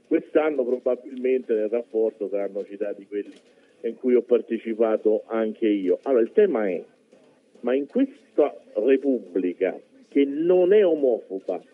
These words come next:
e quando il presidente di Arcigay dice che l'Italia è omofoba, insulta l'Italia, che non è l'Inghilterra dove nel millenovecentosessantasette l'omofobia era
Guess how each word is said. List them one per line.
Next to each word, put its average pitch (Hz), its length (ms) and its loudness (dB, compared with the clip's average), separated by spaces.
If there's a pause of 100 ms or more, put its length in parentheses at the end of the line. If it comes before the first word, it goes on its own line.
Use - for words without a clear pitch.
(220)
e - 160 -4
quando 165 680 2 (320)
il 123 140 -14
presidente 139 460 2
di 127 100 4
Arcigay 127 440 0
dice 127 200 -2
che 117 80 2
l'Italia 120 300 2
è 110 40 2
omofoba, 120 580 -4
insulta 135 840 -4
l'Italia, 87 600 -2 (480)
che 156 100 0
non 202 160 4
è 180 100 6
l'Inghilterra 123 1000 -2
dove 117 200 2
nel 117 120 0
millenovecentosessantasette 120 1700 -2
l'omofobia 117 920 0
era 107 320 4